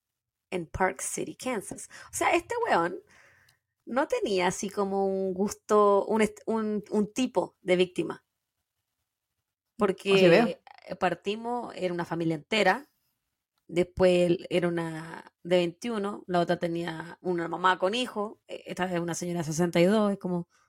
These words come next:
Speaker 2: Iba probando
Speaker 1: de
Speaker 2: diferentes
Speaker 1: todo,
Speaker 2: tipos de
Speaker 1: todo era
Speaker 2: personas
Speaker 1: cancha.
Speaker 2: de, de la, de la sociedad.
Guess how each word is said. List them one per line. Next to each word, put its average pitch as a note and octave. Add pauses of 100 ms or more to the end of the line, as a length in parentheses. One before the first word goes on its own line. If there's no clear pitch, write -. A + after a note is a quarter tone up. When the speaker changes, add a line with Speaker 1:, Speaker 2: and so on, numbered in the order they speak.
(180)
Speaker 2:
Iba A#3
probando A#3
Speaker 1:
de G3
Speaker 2:
diferentes G3+
Speaker 1:
todo, C4
Speaker 2:
tipos D4+
de D4+
Speaker 1:
todo C4
era E4
Speaker 2:
personas B3+
Speaker 1:
cancha. C#4
Speaker 2:
de, F4+
de G#3
la, G3
de G3
la F#3
sociedad. G3